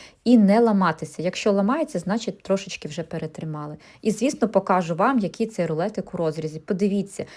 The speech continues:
ніжний, пухкий бісквіт, просочений молочком,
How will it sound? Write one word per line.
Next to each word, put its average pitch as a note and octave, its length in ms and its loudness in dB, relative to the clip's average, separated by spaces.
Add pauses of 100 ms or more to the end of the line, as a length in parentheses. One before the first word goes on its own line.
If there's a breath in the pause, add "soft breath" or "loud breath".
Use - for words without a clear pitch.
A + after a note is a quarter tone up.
(140 loud breath)
ніжний, F#3 560 4
пухкий A#3 460 -4
бісквіт, F3+ 680 -2
просочений G#3+ 680 -2
молочком, F#3+ 760 -2